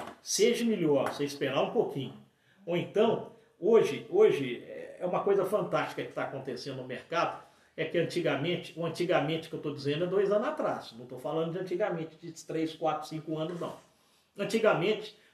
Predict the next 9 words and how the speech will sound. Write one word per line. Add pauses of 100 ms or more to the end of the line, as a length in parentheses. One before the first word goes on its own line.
pra
você
comprar
um
drone, (440)
você
tinha
que, (360)
nossa,